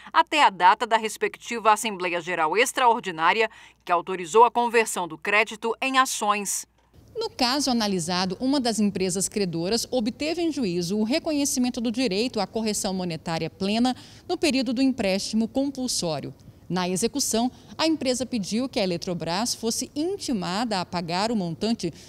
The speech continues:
de pouco mais de cento e trinta mil reais, incluídos nessa conta juros remuneratórios para além da data da Assembleia em que o seu crédito foi convertido em ações da estatal.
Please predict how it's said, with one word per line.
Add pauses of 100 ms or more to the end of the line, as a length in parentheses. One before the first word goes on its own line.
de
pouco
mais
de
cento
e
trinta
mil
reais, (320)
incluídos
nessa
conta (240)
juros
remuneratórios
para
além
da
data
da
Assembleia (280)
em
que
o
seu
crédito
foi
convertido
em
ações
da
estatal.